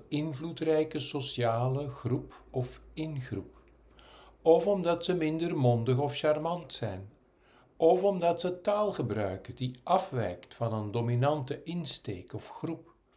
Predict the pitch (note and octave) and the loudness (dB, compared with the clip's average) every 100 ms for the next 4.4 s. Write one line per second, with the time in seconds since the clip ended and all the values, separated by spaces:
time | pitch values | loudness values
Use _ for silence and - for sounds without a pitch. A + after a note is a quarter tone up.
0 | _ - - - - - _ F3 F3+ F#3+ | _ -20 -20 -20 -20 -20 _ 2 4 2
1 | F3+ F3+ F3+ F3 B2+ D#3+ F3+ F3 B2+ - | 4 4 4 0 2 4 6 4 0 -2
2 | - F#2 E2+ - _ - B2+ A#2 B2 C3+ | -2 -4 -6 -16 _ 0 4 4 4 4
3 | B2 A2+ B2+ A#2+ A#2 A2+ B2 B2+ B2 A#2 | 2 2 2 2 2 0 -2 4 4 4
4 | - G2+ F#2+ | 2 -8 -8